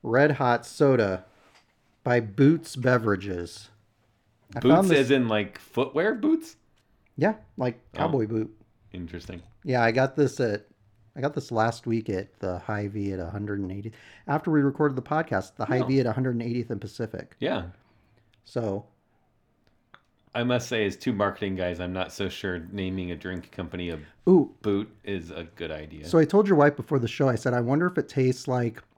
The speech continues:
Speaker 1: those Hot Tamales candies."
Speaker 2: Okay.
Speaker 1: And it does.
Speaker 2: Does it really?
Speaker 1: It's like liquid hot tamale candy.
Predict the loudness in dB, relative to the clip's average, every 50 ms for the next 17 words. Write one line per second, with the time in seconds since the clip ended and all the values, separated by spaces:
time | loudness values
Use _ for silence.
0 | _ _ _ _ _ _ _ 2 4 4 4 4 2 0 -2 -2 -2 -2 -2 0
1 | 0 2 2 2 2 0 -2 -2 -4 -4 -4 -2 -2 -2 0 -2 -2 -4 -6 -10
2 | -20 _ _ -2 0 0 2 4 4 4 4 2 0 -4 -10 _ _ 2 6 8
3 | 8 8 10 8 8 8 8 4 -2 -6 -4 2 4 4 6 6 6 6 6 4
4 | 4 4 4 4 2 4 4 4 4 4 4 0 0 2 2 4 4 6 4 4
5 | 4 4 4 2 2 2 0 -2 2 2 4 4 4 2 0 0 -2 -2 -2 -2
6 | -4 -6 -8 -12